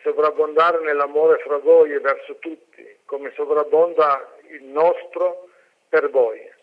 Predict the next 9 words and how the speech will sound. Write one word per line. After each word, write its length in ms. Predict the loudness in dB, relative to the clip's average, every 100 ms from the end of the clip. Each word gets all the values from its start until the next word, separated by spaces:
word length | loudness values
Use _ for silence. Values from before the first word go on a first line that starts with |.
| _ _ _ _ _
per 120 | -4
rendere 440 | -4 -2 -2 -2 0
saldi 360 | 2 2 0
i 40 | -6
vostri 340 | -6 -6 -12 -6
cuori 460 | 0 0 0 -2
e 60 | -2
irreprensibili 1040 | -2 -4 -6 -10 -14 -14 -12 -6 -6 -6 -2
nella 240 | -2 -2